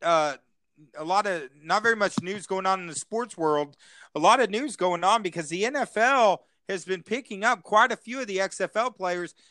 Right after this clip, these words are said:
So we're, we might have a different landscape next year. And of course, the first one, the biggest pickup,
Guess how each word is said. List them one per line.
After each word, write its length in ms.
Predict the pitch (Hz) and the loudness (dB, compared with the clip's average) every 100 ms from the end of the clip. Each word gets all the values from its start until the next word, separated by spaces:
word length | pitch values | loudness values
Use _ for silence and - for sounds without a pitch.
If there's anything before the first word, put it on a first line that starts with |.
| _ | _
So 360 | - 202 196 180 | -2 0 2 0
we're, 280 | 180 285 | -6 -8
we 160 | 190 269 | -6 -2
might 220 | 311 254 | 0 2
have 180 | 208 208 | 0 0
a 100 | 180 | -2
different 560 | 143 180 247 - 233 160 | -4 -2 -2 -2 -8 -6
landscape 760 | 175 262 302 - - 170 160 | -8 -6 -8 -8 0 -2 -2
next 460 | 147 180 214 - - | -6 -4 -4 -8 -10
year. 420 | 214 262 202 160 _ _ _ | -4 2 2 2 _ _ _
And 100 | 185 | -4
of 120 | 196 - | -4 -2
course, 260 | 233 214 | -2 -2
the 80 | 196 | -2
first 400 | - 233 320 - | 2 2 2 -2
one, 160 | 185 175 | -2 -2
the 80 | |
biggest 420 | 147 214 302 226 - | 2 0 0 -6 -2
pickup, 500 | 180 - 156 151 | -2 2 4 4